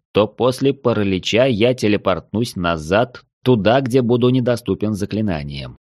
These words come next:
Да к тому же еще и круг шипов можно поставить,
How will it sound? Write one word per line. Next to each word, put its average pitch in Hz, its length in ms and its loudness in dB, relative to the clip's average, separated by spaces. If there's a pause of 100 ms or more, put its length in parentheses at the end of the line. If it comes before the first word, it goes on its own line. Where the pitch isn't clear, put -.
(260)
Да 117 140 4
к 120 80 -4
тому 139 320 2
же 139 140 2
еще 123 400 2
и 131 100 4
круг 110 300 -2
шипов 95 580 -2
можно 101 340 0
поставить, 90 680 -2